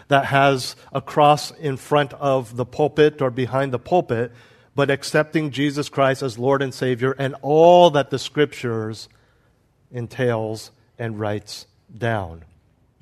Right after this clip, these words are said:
And so, I know this is a very weak analogy and perhaps isn't even true, but you may not fully follow a certain candidate, but you just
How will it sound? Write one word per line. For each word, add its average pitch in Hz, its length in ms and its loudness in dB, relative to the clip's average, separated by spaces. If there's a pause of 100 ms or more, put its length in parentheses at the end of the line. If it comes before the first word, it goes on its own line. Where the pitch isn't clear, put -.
(120)
And 98 120 -20
so, 127 480 0 (440)
I 107 100 -10
know 127 160 -2
this 123 200 -6
is 117 140 -6
a 110 40 -14
very 143 480 2
weak 139 320 -4
analogy 139 640 -2
and 110 280 -8
perhaps 131 420 -4
isn't 127 280 -6
even 123 280 -6
true, 156 460 0 (800)
but 156 340 4
you 170 160 2
may 160 160 2
not 165 300 2
fully 165 480 2
follow 143 800 4
a 135 80 -2
certain 156 340 -4
candidate, 143 680 -2 (560)
but 143 180 0
you 165 160 -2
just 151 380 0